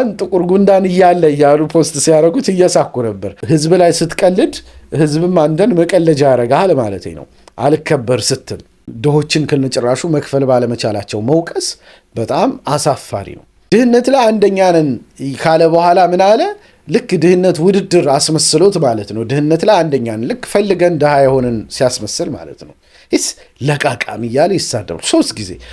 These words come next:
አልሰማችሁኝም ይላቸዋል። እዛ ያሉትም አልሰማችሁኝም ማለት፣ ቆይ ልድገምላችሁ፣ ይስ ለቃቃሚ እያለ ሶስት ጊዜ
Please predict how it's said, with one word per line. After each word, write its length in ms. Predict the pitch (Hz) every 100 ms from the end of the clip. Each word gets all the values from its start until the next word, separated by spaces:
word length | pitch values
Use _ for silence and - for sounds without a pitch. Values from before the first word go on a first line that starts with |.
| - - -
አልሰማችሁኝም 880 | 180 180 185 196 185 - 180 156 131
ይላቸዋል። 540 | 131 123 - 117 110
እዛ 140 | 120 123
ያሉትም 340 | 110 101 - 117 -
አልሰማችሁኝም 760 | 175 233 240 208 - 131 120
ማለት፣ 240 | 151 269 320 - -
ቆይ 180 | - 180
ልድገምላችሁ፣ 680 | 160 123 120 107 101 - 208
ይስ 120 | 226 - _ _ -
ለቃቃሚ 580 | 165 170 135 - 117 120
እያለ 280 | 120 139 220
ሶስት 260 | - 285 -
ጊዜ 180 | 131